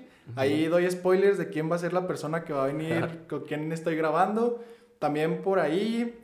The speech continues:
Speaker 2: este, dejo preguntas, si quieren dejar preguntas, a quién quieren invitar. Por ahí estoy checando. También ahí estoy subiendo consejitos que están dejando los invitados.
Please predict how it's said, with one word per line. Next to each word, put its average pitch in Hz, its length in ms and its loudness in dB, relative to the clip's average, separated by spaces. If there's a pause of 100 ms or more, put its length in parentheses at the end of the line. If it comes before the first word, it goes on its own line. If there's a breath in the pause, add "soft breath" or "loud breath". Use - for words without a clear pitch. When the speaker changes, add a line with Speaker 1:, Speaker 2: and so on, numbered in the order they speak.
Speaker 2:
este, 151 340 -4
dejo 143 280 0
preguntas, 160 500 0
si - 60 -8
quieren 175 280 -4
dejar 170 260 -6
preguntas, 214 800 -2
a - 100 -8
quién 160 160 -8
quieren 175 300 -4
invitar. 196 540 -4 (280 loud breath)
Por 143 140 2
ahí 151 100 4
estoy 165 200 0
checando. 202 420 2
También 170 540 -2
ahí 175 200 6
estoy 190 240 4
subiendo 202 580 2
consejitos 190 720 -2
que - 80 -6
están 160 220 -2
dejando 175 300 -2
los 190 160 -2
invitados. 151 580 -2